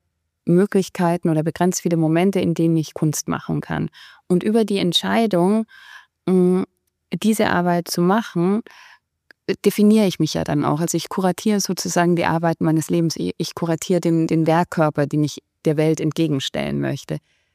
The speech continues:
Die K I hingegen, also wenn wir jetzt von generativer A I sprechen, ähm, beantwortet sozusagen, äh,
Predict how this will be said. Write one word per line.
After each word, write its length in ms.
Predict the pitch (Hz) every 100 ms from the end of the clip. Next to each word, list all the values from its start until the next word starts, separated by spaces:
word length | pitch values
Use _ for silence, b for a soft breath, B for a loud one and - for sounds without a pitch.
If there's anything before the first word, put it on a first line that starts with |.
| _ -
Die 260 | 196 190 -
K 160 | 185
I 160 | 220 285
hingegen, 640 | 220 175 - 160 170 214
also 180 | 202 165
wenn 120 | 170
wir 60 | 165
jetzt 140 | 165
von 140 | - 160
generativer 560 | 165 160 160 - 160
A 380 | 151 160 156 180
I 40 | 196
sprechen, 540 | - 175 175 185 180 b b b b _
ähm, 300 | 175 180 175
beantwortet 680 | - 196 208 208 190 185 175
sozusagen, 1080 | 185 175 180 175 175 175 180 170 175 -
äh, 100 | -